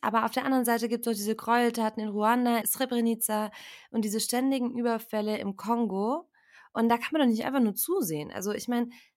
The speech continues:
es gibt doch einen Punkt, wo ein schlechter uno-Einsatz vielleicht besser ist als diese Gräueltaten, oder?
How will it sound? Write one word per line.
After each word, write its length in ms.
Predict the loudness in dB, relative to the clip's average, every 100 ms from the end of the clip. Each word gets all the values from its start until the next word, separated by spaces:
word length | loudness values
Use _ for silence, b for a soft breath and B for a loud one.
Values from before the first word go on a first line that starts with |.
| _ _ _ _ _ _
es 180 | -4 -2
gibt 200 | -2 -2
doch 80 | -2
einen 260 | 0 -2
Punkt, 360 | 0 0 0 0
wo 220 | 0 2
ein 240 | 2 -2 -2
schlechter 720 | -4 -4 -6 -4 0 2 2
uno-Einsatz 720 | 2 4 2 0 0 -2 -6 B B -6
vielleicht 260 | -4 -2
besser 280 | 0 2 2
ist 140 | 0 -4
als 140 | -2
diese 200 | 0 -2
Gräueltaten, 600 | -2 -2 -2 -6 -12 -12
oder? 240 | -8 -8